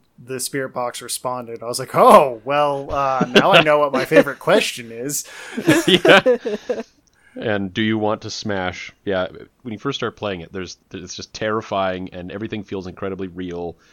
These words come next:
Speaker 2: And yeah, you ask a lot of questions that the ghost doesn't really understand, um, but you're not sure of that. And sometimes it responds, and, and it's, it's, you, you, again, you're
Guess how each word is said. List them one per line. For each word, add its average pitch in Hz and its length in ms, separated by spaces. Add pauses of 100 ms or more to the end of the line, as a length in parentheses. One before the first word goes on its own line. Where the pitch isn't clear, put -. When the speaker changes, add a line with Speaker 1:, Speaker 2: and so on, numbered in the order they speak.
(440)
Speaker 2:
And 101 160
yeah, 107 160
you 87 160
ask 92 240
a - 20
lot 95 160
of 87 80
questions 92 440
that 101 120
the 113 60
ghost 135 320
doesn't 87 260
really 76 300
understand, 131 720 (540)
um, 87 300
but 85 120
you're 95 140
not 80 200
sure 80 240
of 76 140
that. 92 340
And 82 380
sometimes 82 400
it 104 80
responds, 95 600
and, 82 200
and 82 140
it's, 80 220
it's, - 340
you, 82 220
you, 87 180
again, 98 300
you're 82 180